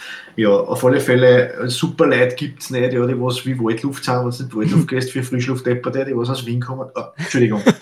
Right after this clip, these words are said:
Speaker 1: nicht aus der Großstadt kommen, ja, und im Wald gegen Name machen und selber den
Speaker 2: Frischluftdepperte.
Speaker 1: Kreislaufkollaps kriegen, ja.
Speaker 2: Geil.
Speaker 1: Äh, also das war für mich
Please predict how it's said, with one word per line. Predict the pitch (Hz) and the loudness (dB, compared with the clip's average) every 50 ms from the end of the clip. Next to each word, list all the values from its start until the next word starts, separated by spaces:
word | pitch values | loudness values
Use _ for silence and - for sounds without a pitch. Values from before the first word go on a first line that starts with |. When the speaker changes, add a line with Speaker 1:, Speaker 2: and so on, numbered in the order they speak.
| 339 262 | 4 4
Speaker 1:
nicht | 508 440 - - 415 - - - - - - - | 4 4 2 4 2 0 -2 -4 -12 -10 -10 -8
aus | - - | -4 0
der | - - - 359 - | 2 4 4 6 6
Großstadt | 139 160 170 170 - - - - 196 175 175 170 - - | 6 6 4 4 4 2 0 2 2 2 2 0 0 0
kommen, | - 175 156 160 175 185 165 | 2 4 4 6 6 6 6
ja, | 147 165 175 170 - - - 190 | 6 4 2 2 0 -4 -4 0
und | 170 156 | 2 4
im | 160 165 165 147 | 6 8 8 8
Wald | 143 139 139 139 | 6 6 4 2
gegen | 156 151 151 156 | 0 -2 -2 -2
Name | 151 - - 135 143 151 156 170 196 175 180 190 202 214 208 - - - | -2 -2 -2 0 -2 -2 -2 -2 0 2 2 2 2 2 0 -2 -4 0
machen | 147 147 170 | 2 4 4
und | 170 170 | 4 4
selber | 180 | 2
den | 170 156 | 2 2
Speaker 2:
Frischluftdepperte. | 160 165 - 147 131 135 143 151 160 165 180 180 | 2 2 2 2 2 2 2 0 2 4 4 4
Speaker 1:
Kreislaufkollaps | 165 165 151 185 185 - 175 147 147 147 - - | 4 4 2 0 0 2 2 2 2 0 -2 -2
kriegen, | - 160 165 170 170 165 | 0 4 4 4 4 4
ja. | 151 175 170 - _ _ | 2 0 -2 -6 _ _
Speaker 2:
Geil. | - 151 139 135 131 - _ - - - - | -6 -4 -4 -4 -8 -10 _ -20 -20 -14 -10
Speaker 1:
Äh, | 143 143 147 - - - - - _ _ _ _ | -8 -6 -4 -4 -6 -6 -8 -12 _ _ _ _
also | - 143 143 147 | -8 -6 -4 -2
das | 147 156 139 135 | -2 -2 -2 0
war | 147 147 - | 0 0 2
für | 165 165 160 | 2 2 0
mich | 151 151 156 156 - - - | 0 0 -2 -4 -4 -8 -12